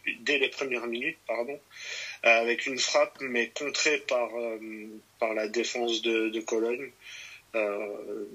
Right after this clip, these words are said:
qui, qui finit en corner. Et puis, ben, en deux, en première mi-temps, euh, plus grand-chose, hormis une petite occasion, euh,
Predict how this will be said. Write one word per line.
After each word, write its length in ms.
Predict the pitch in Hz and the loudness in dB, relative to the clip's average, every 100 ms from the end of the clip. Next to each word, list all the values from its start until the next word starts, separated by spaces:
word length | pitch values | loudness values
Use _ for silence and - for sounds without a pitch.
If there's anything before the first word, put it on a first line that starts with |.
| 113 107 | -12 -8
qui, 580 | - 107 107 107 107 107 - 120 113 107 - - _ | -2 2 4 4 2 -2 -6 -6 -4 -6 -10 -14 _
qui 200 | - 107 | -2 0
finit 400 | 107 - 117 120 | 6 6 6 4
en 120 | 117 120 | 2 4
corner. 480 | 117 110 113 135 - - - - - - - - - - | 2 2 0 0 -2 -10 -14 -12 -14 -16 -16 -18 -4 4
Et 240 | 131 123 | 4 4
puis, 320 | - - 135 | -2 -4 -4
ben, 180 | 131 127 | -2 -4
en 100 | 123 | -4
deux, 300 | 120 120 120 | -2 0 0
en 260 | 113 117 117 | -2 -6 -4
première 360 | - 131 127 | -4 0 0
mi-temps, 500 | 123 113 123 127 120 | 0 0 0 2 0
euh, 260 | 104 101 104 - - - | -2 -4 -6 -10 -10 -6
plus 280 | 131 139 127 | -2 -2 -2
grand-chose, 600 | 135 139 - 135 135 123 | -2 2 2 2 2 0
hormis 240 | 117 123 | -6 -8
une 140 | 127 | -10
petite 240 | 120 - 135 | -6 -2 0
occasion, 420 | 127 131 127 135 | 2 0 2 -2
euh, 1120 | 139 139 123 117 110 110 110 110 110 110 107 | -2 0 0 0 -2 -4 -6 -8 -8 -8 -10